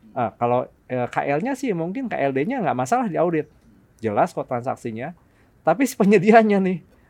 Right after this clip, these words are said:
Speaker 1: mungkin dia ada sesuatu yang dia tidak mau terbuka. Kalau diaudit kena yang lain, akhirnya udahlah bayar. Nah, hal-hal seperti itu yang mungkin, ya, perlu di-, dicari titik temunya
Speaker 2: Iya.
Speaker 1: gitu kan.
Speaker 2: Artinya yang tadi coba Bapak analogikan kalau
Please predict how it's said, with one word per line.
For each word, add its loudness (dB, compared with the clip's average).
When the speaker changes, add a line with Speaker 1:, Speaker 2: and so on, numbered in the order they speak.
Speaker 1:
mungkin -2
dia 4
ada 4
sesuatu 0
yang 0
dia -2
tidak -2
mau -2
terbuka. 0
Kalau 2
diaudit 0
kena 0
yang 0
lain, 4
akhirnya -6
udahlah 0
bayar. 0
Nah, -8
hal-hal -2
seperti -6
itu -2
yang -2
mungkin, -4
ya, -14
perlu -4
di-, -6
dicari 0
titik -10
temunya 0
Speaker 2:
Iya. -6
Speaker 1:
gitu -8
kan. -4
Speaker 2:
Artinya -14
yang -14
tadi -18
coba -18
Bapak -18
analogikan -20
kalau -20